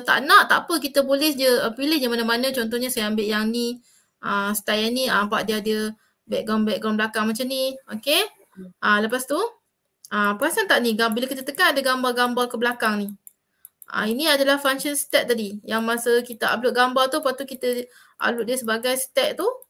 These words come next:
Speaker 1: Ah, dia jadi
Speaker 2: Hmm.
Speaker 1: gambar-gambar macam ni. Ah, yang ni tadi
Speaker 2: Hmm.
Speaker 1: gambar satu-satu kan?
Speaker 2: Ya,
Speaker 1: Okey.
Speaker 2: ah.
Speaker 1: Ah, ni dia ada, ah, step ni. Okey, contoh kalau kita berkenan yang warna,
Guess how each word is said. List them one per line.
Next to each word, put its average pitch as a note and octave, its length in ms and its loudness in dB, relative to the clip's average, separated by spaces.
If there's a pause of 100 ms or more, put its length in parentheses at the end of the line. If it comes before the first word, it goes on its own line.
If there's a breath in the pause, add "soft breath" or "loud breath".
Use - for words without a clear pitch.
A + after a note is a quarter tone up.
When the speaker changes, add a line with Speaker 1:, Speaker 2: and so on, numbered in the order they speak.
(420)
Speaker 1:
Ah, G#3 220 4
dia C#4+ 240 4
jadi C4+ 80 2
Speaker 2:
Hmm. A#3 160 0
Speaker 1:
gambar-gambar A3 480 0
macam A3 260 -2
ni. G#3 240 -6 (160)
Ah, G3 140 0
yang A#3 160 0
ni E4 100 -4
tadi E4 160 0
Speaker 2:
Hmm. C#4+ 140 2
Speaker 1:
gambar C#4 180 -2
satu-satu C#4+ 480 -2
kan? B3+ 220 4 (640)
Speaker 2:
Ya, G3+ 100 6
Speaker 1:
Okey. G3 240 6
Speaker 2:
ah. E3+ 180 -6 (440)
Speaker 1:
Ah, G#3 240 2
ni B3 100 -2
dia C4 160 2
ada, A#3 140 2 (320)
ah, G3+ 320 0
step G#3+ 320 -6
ni. G3 160 -8 (340)
Okey, A3 160 -4
contoh C4 220 0
kalau D4 100 2
kita C#4 240 -4
berkenan C4+ 400 -2
yang C4 220 0 (180)
warna, B3+ 560 -2